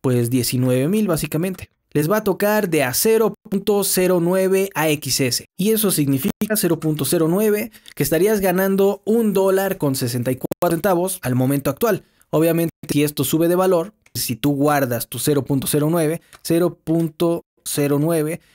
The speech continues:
digamos que, eh, el A X S llegue a cien, pues ya tendrías nueve dolarotes, ¿no?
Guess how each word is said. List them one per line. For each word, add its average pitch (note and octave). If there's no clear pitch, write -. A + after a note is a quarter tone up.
digamos D3
que, A#2
eh, A#2+
el A#2+
A D3+
X D#3
S C#3
llegue D3
a D3+
cien, -
pues C#3
ya C#3+
tendrías C3+
nueve C3
dolarotes, A2+
¿no? D3+